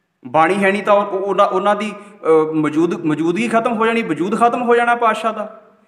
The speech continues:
ਤੇ ਤੁਹਾਡੇ ਜਿਹੜੇ ਗ੍ਰੰਥ ਧਰਮ, ਜਿਹੜੇ ਆ ਇਤਿਹਾਸ ਦੇ ਗ੍ਰੰਥ ਹੈਗੇ ਆ, ਇਹ ਵਜੂਦ ਬਣਾਉਂਦੇ ਆ ਗੁਰੂ ਪਾਤਸ਼ਾਹ ਦਾ। ਅੱਠ ਅੱਠ ਵਿਆਹ ਗੁਰੂ ਪਾਤਸ਼ਾਹ ਦੇ ਫੀਮ ਖਾਂਦੇ ਗੁਰੂ ਸਾਹਿਬ ਦਿਖਾਏ ਹੋਏ ਆ। ਇੱਜ਼ਤ ਬਣਾਉਂਦੇ ਨਹੀਂ ਤੁਹਾਡੇ ਗ੍ਰੰਥ, ਗੁਰੂ ਸਾਹਿਬ ਦੀ, ਗੁਰੂ ਪਾਤਸ਼ਾਹਾਂ ਦੀ ਇੱਜ਼ਤ ਘਟਾਉਂਦੇ ਆ।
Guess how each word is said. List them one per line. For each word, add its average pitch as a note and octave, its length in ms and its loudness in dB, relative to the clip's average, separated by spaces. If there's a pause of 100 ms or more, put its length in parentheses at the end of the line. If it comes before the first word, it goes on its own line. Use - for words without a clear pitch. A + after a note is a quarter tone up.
ਤੇ G3 80 -2
ਤੁਹਾਡੇ F3 380 2
ਜਿਹੜੇ A#3 220 2
ਗ੍ਰੰਥ G3+ 400 -2
ਧਰਮ, C#3+ 260 0 (140)
ਜਿਹੜੇ F#3+ 240 0
ਆ G3+ 160 2
ਇਤਿਹਾਸ D#3 380 0
ਦੇ E3 160 -2
ਗ੍ਰੰਥ E3 340 -2
ਹੈਗੇ E3+ 320 0
ਆ, G3+ 300 2 (260)
ਇਹ F#3+ 240 2
ਵਜੂਦ E3 320 -2
ਬਣਾਉਂਦੇ F3 380 0
ਆ B3+ 40 4
ਗੁਰੂ B3 180 -2
ਪਾਤਸ਼ਾਹ A3+ 360 0
ਦਾ। G#3 280 -12 (580)
ਅੱਠ F#3 180 0
ਅੱਠ G3+ 140 2
ਵਿਆਹ G3 280 4
ਗੁਰੂ F#3+ 200 -4
ਪਾਤਸ਼ਾਹ F3+ 360 0
ਦੇ F3 120 -2
ਫੀਮ F#3+ 340 -4
ਖਾਂਦੇ F#3+ 280 0
ਗੁਰੂ E3+ 200 -4
ਸਾਹਿਬ F3+ 220 -2
ਦਿਖਾਏ D#3 300 -2
ਹੋਏ D#3 240 -6
ਆ। D3 60 -10 (2750)
ਇੱਜ਼ਤ F3 300 -2
ਬਣਾਉਂਦੇ D#3+ 520 0
ਨਹੀਂ A3+ 120 -2
ਤੁਹਾਡੇ G#3 220 -4
ਗ੍ਰੰਥ, F#3 280 -2
ਗੁਰੂ E3 220 -6
ਸਾਹਿਬ F3 380 0
ਦੀ, F#3+ 100 -8
ਗੁਰੂ E3+ 200 -6
ਪਾਤਸ਼ਾਹਾਂ E3+ 520 -2
ਦੀ F3+ 180 -4
ਇੱਜ਼ਤ E3 360 -6
ਘਟਾਉਂਦੇ D#3 440 0
ਆ। C3 80 2